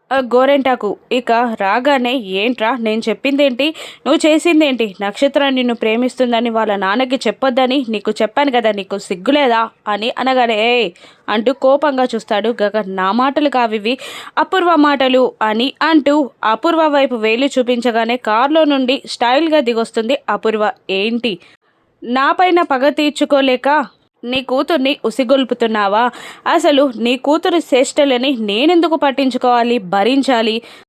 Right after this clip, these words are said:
ఈసారి నా దగ్గరికి వస్తే అలా చెప్పడం కాదు, వీడియో తీసి పెడతా" అని అంటూ ఉంటాడు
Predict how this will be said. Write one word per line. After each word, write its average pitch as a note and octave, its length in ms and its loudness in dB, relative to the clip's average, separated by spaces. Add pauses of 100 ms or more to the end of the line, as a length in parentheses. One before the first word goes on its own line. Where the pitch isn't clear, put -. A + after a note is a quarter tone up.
(140)
ఈసారి D4+ 520 2
నా A#3 180 0
దగ్గరికి A#3+ 480 0
వస్తే B3 480 0 (240)
అలా A3 260 2
చెప్పడం C4 520 -2
కాదు, A3+ 380 0
వీడియో A#3 360 2
తీసి C4+ 300 -4
పెడతా" G#3+ 380 0 (220)
అని G#3+ 360 -2 (520)
అంటూ D#4+ 320 4
ఉంటాడు B3 400 2